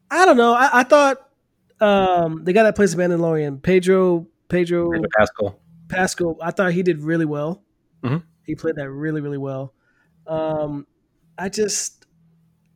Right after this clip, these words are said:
Speaker 1: I didn't like it. I didn't like how they brought back, um, Chris Pine from the first one.
Speaker 2: Yeah, that was more of a, a money grab, I think, uh, knowing that he was a fan favorite from that movie. Um,
Speaker 1: Then why, why kill him off in the first one? This should have been the first one, and then you kill him off.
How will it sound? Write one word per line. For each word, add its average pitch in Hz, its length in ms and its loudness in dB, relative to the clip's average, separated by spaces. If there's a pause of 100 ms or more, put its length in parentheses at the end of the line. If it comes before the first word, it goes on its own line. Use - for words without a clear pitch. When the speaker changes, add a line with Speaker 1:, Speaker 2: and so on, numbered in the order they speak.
(640)
Speaker 1:
I 196 100 -8
didn't 226 160 -2
like 226 240 -6
it. 127 180 -14 (500)
I 214 80 4
didn't 254 120 8
like 262 160 2
how 254 100 0
they 240 100 6
brought 208 280 0
back, 196 480 -4
um, 160 520 -4 (200)
Chris 208 180 -2
Pine 190 360 -4
from 143 120 -16
the 135 40 -16
first 143 220 -14
one. 123 200 -18 (680)
Speaker 2:
Yeah, 135 300 6
that 147 160 8
was 156 200 6
more 131 300 6
of 113 180 6
a, 107 200 4
a 104 300 4
money 104 220 2
grab, 104 300 4
I 101 80 2
think, 101 480 -6
uh, 104 160 -6
knowing 101 300 -2
that 98 120 -2
he 104 80 -2
was 98 100 0
a 101 200 2
fan 101 300 -2
favorite 101 300 0
from 101 140 -6
that 101 140 -6
movie. 101 440 -2 (240)
Um, 87 460 -8 (180)
Speaker 1:
Then 277 120 -14
why, 302 300 -6
why 311 200 -4
kill 330 220 -4
him 359 100 -6
off 370 200 -4
in 339 60 -4
the 339 60 -2
first 403 260 -6
one? 143 180 -8
This 190 120 -4
should 240 120 -6
have 233 60 -6
been 233 120 -4
the 226 60 -8
first 220 260 -6
one, 214 140 -8
and 185 200 -6
then 226 260 -2
you 160 100 -4
kill 151 200 -10
him 131 60 -14
off. 120 300 -16